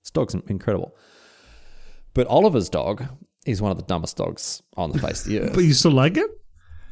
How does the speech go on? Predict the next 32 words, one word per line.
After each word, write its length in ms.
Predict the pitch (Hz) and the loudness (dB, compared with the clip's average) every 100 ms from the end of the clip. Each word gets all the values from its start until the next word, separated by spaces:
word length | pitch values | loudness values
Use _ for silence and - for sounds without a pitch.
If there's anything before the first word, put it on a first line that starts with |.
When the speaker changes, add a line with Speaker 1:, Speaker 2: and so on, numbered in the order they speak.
| - | -4
Speaker 1:
Little 220 | 127 117 | 2 2
King 180 | - 120 | 2 0
Charles 300 | 98 90 85 | 0 0 0
Spaniel. 560 | - 98 95 - - _ _ | -2 0 0 -4 -10 _ _
Speaker 2:
They're 140 | 143 175 | 4 6
Speaker 1:
It's 80 | - | 6
Speaker 2:
cute. 260 | 127 98 - - | 2 0 -4 2
That's 160 | 151 | 4
the 120 | - 180 | 4 6
only 260 | 180 185 | 8 8
dog 360 | 151 156 165 170 | 8 8 8 8
my 60 | |
Speaker 1:
he's 100 | 156 | 6
Speaker 2:
mom 140 | 143 147 | 8 6
has 120 | 135 | 6
Speaker 1:
yeah. 80 | 120 | 6
Speaker 2:
ever 140 | 131 131 | 6 6
considered 440 | 127 - 120 117 | 2 4 4 6
being 200 | 120 110 | 4 4
okay 240 | 104 107 | 4 2
with 100 | 92 | 2
is 80 | 98 | 2
a 20 | 123 | 2
Speaker 1:
He's 100 | 113 | 2
Speaker 2:
King 100 | 101 | 0
Charles. 300 | 101 92 101 | 0 -2 -2
Speaker 1:
he's 260 | 117 101 | -2 -2
really 400 | 101 110 113 104 | -2 0 2 0
cute, 280 | 98 101 87 | -2 -4 -4
and 100 | 92 | -6
he's 160 | - - | -8 -12
so 800 | - - - - - - - | -14 -14 -12 -6 -4 -4 -6